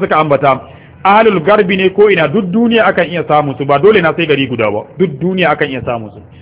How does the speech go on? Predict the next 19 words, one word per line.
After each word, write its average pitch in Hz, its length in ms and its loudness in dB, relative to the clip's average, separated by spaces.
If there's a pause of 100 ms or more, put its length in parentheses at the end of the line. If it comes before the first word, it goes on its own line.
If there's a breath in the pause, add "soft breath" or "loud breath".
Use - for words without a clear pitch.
(120 soft breath)
Akan 147 280 0
same 147 280 0
su 151 80 -4
gabas, 147 260 0 (100)
akan 143 240 -2
same 139 260 -2
su - 60 -2
yamma. 143 240 2 (460 loud breath)
Marikan 180 680 0
hadisan 160 320 -2
manzo 147 220 0
Allah 156 240 4
dai 143 120 0
ake 143 200 -2
nufi, 107 280 -6
sallallahu 147 400 2
alaihi 120 240 2
wa 107 60 0
sallama. 104 300 -6